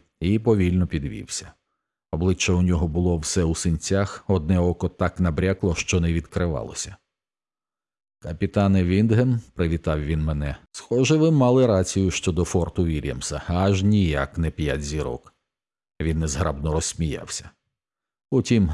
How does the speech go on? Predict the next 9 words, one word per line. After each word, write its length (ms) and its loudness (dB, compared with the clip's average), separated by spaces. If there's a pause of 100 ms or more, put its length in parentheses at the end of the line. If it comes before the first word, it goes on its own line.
довго 400 4
я 140 2
тут 200 -6
не 100 -2
пробуду». 560 -8 (840)
«Я 340 2
чув 320 2
про 200 -8
суд», 340 -10